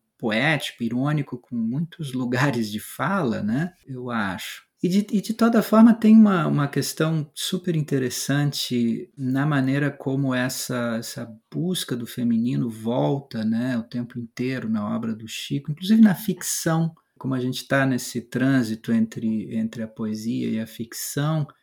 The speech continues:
eu, eu penso num livro que é, o livro é a própria relação, né, entre o pai, o Sérgio Buarque de Holanda, de que a gente tá falando também, e, e o filho, né, que é o, o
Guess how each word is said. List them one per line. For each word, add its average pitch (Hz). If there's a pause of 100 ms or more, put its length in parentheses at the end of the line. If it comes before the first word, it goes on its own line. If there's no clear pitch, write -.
(180)
eu, 127
eu 123
penso 135
num 165
livro 156
que 160
é, 156 (680)
o 143
livro 151
é 175
a 156
própria 170
relação, 143
né, 127
entre 120
o 113
pai, 123
o 110
Sérgio 110
Buarque 107
de 117
Holanda, 120
de -
que 120
a 113
gente 120
tá 107
falando 113
também, 113 (680)
e, 123
e 135
o 143
filho, 127
né, 117
que -
é 113
o, 123
o 113